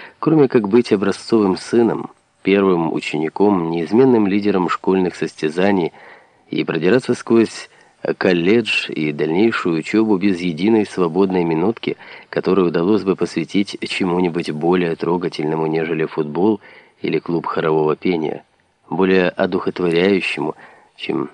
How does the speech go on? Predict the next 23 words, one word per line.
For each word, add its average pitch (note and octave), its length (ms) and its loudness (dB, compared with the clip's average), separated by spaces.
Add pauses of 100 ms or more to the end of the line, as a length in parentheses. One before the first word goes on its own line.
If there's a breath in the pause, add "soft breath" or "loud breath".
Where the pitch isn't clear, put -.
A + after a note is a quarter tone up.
(160)
еженедельная E2 800 0
проповедь E2+ 560 -2 (300 soft breath)
преподобного D#2+ 920 -2 (160)
Уигмена. D#2 920 -6 (1800)
"Но E2+ 300 0
разве F2 280 -2
девушки F2+ 380 2
позволяли D#2+ 480 0
тебе C3 260 2
не G2+ 120 0
замечать F2+ 540 -4
их? - 160 -4 (340 loud breath)
Это D#2+ 380 -4
с - 100 -10
таким-то G#2+ 480 -2
лицом". D#2+ 480 -4 (1700)
Я E2+ 340 2
показал F2+ 440 0
на E2+ 160 0
фотографию E2+ 680 -2
атлета F2 420 -2
в - 80 -12
кудряшках. - 760 -6